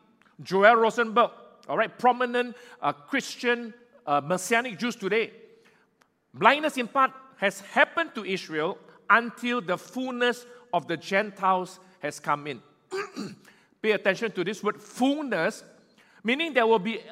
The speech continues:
a Gentile believer that will be the last to be born again and included in the church, and then the rapture will happen.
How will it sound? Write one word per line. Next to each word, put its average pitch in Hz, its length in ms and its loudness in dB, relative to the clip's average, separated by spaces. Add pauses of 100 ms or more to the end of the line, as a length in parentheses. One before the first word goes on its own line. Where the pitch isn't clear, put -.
a 202 160 6
Gentile 285 680 2
believer 202 800 2
that 208 120 -2
will 208 120 0
be 196 120 -6
the 196 180 2
last 247 680 4 (220)
to 202 80 -4
be 208 80 0
born 247 400 8
again 233 500 0 (240)
and 185 140 -2
included 208 500 -2
in 190 140 -4
the 165 80 -4
church, 208 320 -4 (240)
and 127 120 -4
then 156 120 -8
the 135 100 0
rapture 180 460 2
will 151 120 -4
happen. 135 360 -6